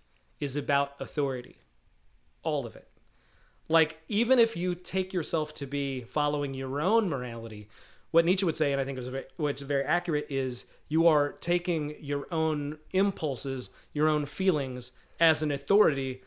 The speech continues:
that you are then enslaved to. So when people say something like they're enslaved by their own desires,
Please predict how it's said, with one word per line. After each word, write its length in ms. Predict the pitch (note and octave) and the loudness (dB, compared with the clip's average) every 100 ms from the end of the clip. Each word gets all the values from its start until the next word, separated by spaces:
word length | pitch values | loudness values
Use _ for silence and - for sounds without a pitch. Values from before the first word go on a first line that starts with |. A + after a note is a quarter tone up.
| _ | _
that 180 | D#3 D3+ | -4 -2
you 180 | E3+ E3+ | 2 4
are 80 | D3+ | 4
then 200 | D3 C#3 | 2 -2
enslaved 540 | C3 A#2+ C#3 C#3+ C3 | -4 -4 -2 -2 -2
to. 240 | - C3+ - - - | -8 -16 -18 -20 -4
So 160 | - F3 | 4 6
when 180 | E3+ E3+ | 6 4
people 240 | F#3+ F3 | 4 4
say 180 | E3+ D#3+ | 6 4
something 340 | - D#3+ D3+ | 4 2 2
like 140 | D3 - | 0 0
they're 260 | C#3+ C3+ - | 0 0 -2
enslaved 760 | D#3 D3+ - - D#3+ D#3 C#3 A#2+ | -4 -4 -6 -4 2 2 2 0
by 180 | C#3+ C3+ | 0 0
their 200 | C#3 C#3 | 0 0
own 160 | C3+ | -2
desires, 600 | B2+ A#2 B2+ D3 B2+ A2 | -6 -4 -2 0 -2 -8